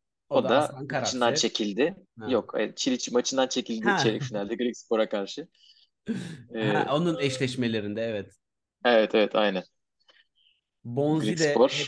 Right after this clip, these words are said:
Speaker 1: Challenger'da izlediğimiz bir isim. Botik
Speaker 2: O da
Speaker 1: tabii
Speaker 2: geçen senenin en çok kazananıydı bu arada,
Speaker 1: Evet.
Speaker 2: iki bin yirmi ikinin. O ikisi eşleşmiş oldular.
Speaker 1: <laughs> Finalde.
Speaker 2: Evet.
Speaker 1: Ama, e, burada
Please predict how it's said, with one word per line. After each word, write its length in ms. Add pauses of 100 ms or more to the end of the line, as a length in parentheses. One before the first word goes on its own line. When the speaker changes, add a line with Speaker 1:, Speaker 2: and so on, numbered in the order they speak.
(160)
Speaker 1:
Challenger'da 600
izlediğimiz 720
bir 80
isim. 460 (300)
Botik 480 (100)
Speaker 2:
O 40
da 40
Speaker 1:
tabii 100
Speaker 2:
geçen 240
senenin 300
en 100
çok 180
kazananıydı 520
bu 100
arada, 140
Speaker 1:
Evet. 120
Speaker 2:
iki 140
bin 60
yirmi 240
ikinin. 400 (160)
O 140
ikisi 500 (240)
eşleşmiş 440
oldular. 400
Speaker 1:
<laughs> 720
Finalde. 680 (840)
Speaker 2:
Evet. 200
Speaker 1:
Ama, 380 (440)
e, 160
burada 560